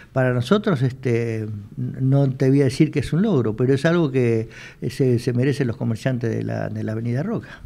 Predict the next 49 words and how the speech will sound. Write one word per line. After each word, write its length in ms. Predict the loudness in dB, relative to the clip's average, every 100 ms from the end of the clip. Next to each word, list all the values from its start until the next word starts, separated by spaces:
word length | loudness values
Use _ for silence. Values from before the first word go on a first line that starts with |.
| -4
Me 80 | -2
parece 360 | 2 4 4 2
que 100 | 2
la 100 | 2
cusei 380 | 0 2 4 4
tendría 400 | 2 2 2 2
que 80 |
haber 200 | 2 2
recibido, 500 | 2 2 4 4 6
aunque 240 | 4 2 0
sea 160 | 0
una 180 | 2 2
notificación 880 | 2 0 0 -2 -2 -2 -2 -2 -2
por 160 | -2 -2
escrito, 580 | -2 0 0 2 0 -2 -10 -10
de 140 | -2 0
que, 120 | 2
no, 200 | 2 2
mirá, 340 | 2 2 2 2
lo 120 | 0
vamos, 420 | -2 0 -2 -2
este, 280 | -4 -2 0
a 80 | 0
decirle 440 | 0 0 2 2
o 140 | 2 0
sacarle 240 | -4 -2 0 0
a 40 | 0
los 100 | -2
comerciantes, 640 | -4 -6 -4 -2 -2 -2
decirle 280 | -4 -2 -2
a 20 |
los 100 | 0
comerciantes 640 | -2 -4 -2 -2 -2 -2 -6 -10 -18 -6
de 160 | -4
que 160 | -2 -2
vamos 240 | -2 -2
a 40 | -2
hacer 220 | -2 -2
un 120 | -2
quite 360 | 0 -2 0 -2
de 80 | 0
acuerdo 560 | -2 -2 -2 -2 -4
al, 220 | -4 -4 -2
al 200 | -4 0
tiempo 360 | 2 2 0
que 120 | -4
tuvieron 400 | -2 0 0 0
la 120 | -2 0
obra 400 | -2 -2 -4